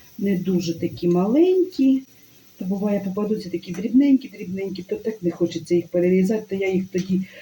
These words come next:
ото з них роблю, е, просто гуляш. Теж цікавий варіант. А ще я поставила рис відварювати. Стакан рису просто гарно перемила і в підсоленій водичці я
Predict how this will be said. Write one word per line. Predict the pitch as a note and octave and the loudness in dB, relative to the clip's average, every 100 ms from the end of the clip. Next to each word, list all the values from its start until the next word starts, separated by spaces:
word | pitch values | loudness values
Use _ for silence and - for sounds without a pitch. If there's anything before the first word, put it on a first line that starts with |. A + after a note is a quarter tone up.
| - - | -20 -8
ото | F#3 G3+ | -4 -2
з | F3+ E3 | -2 -2
них | G3 - | -2 0
роблю, | F#3 F3+ F#3 G3 - - - - | 0 2 2 2 0 -8 -16 -12
е, | - | -4
просто | E4+ A#3+ E3+ A#2+ - D#3+ | 0 4 4 2 -2 -2
гуляш. | D#3 E3+ C#3+ B2+ - - G#2+ - - _ _ - - _ | 2 2 2 0 -8 -8 -8 -10 -14 _ _ -20 -20 _
Теж | - A#3 | -4 -4
цікавий | - G#3+ G3+ G3 G3 | -4 -6 0 2 2
варіант. | G3 G3+ G#3 A#3+ A#3+ - - - - | 2 2 2 4 4 2 -12 -18 -12
А | |
ще | G#3+ - | -8 -2
я | C#4 C4+ | 0 0
поставила | C4+ B3 - A#3 A3+ G#3+ G#3 | -2 -2 -2 0 2 2 2
рис | E3+ C3+ - D#3+ | 0 -2 -6 -8
відварювати. | D#3 D3 C#3 C3+ C#3 C#3 - D#3+ - - - | -4 -2 -4 -6 -6 -10 -10 -12 -12 -20 -20
Стакан | - D#4 C#4+ C#4 B3+ | -8 -8 -4 2 4
рису | C4+ C4 - A#3+ A3 G#3+ _ _ _ - | 4 2 0 -2 -2 -4 _ _ _ -10
просто | - C4 - G#3+ | -2 -2 -2 -2
гарно | G#3+ G#3 G3 | 0 0 0
перемила | G#3 G#3 A#3+ C#4 B3+ A#3+ - - - - - | -2 4 6 6 4 0 -6 -20 -20 -20 -4
і | A#3 A3+ | 0 0
в | F#3 F#3+ - _ _ _ | -2 -10 -18 _ _ _
підсоленій | A#3 - - G3+ G3 F#3+ | -6 -4 -2 0 2 2
водичці | F#3+ G#3+ C#4+ C4+ - - | 0 2 2 0 -4 -10
я | F#3+ G#3 G#3 | -4 -4 -4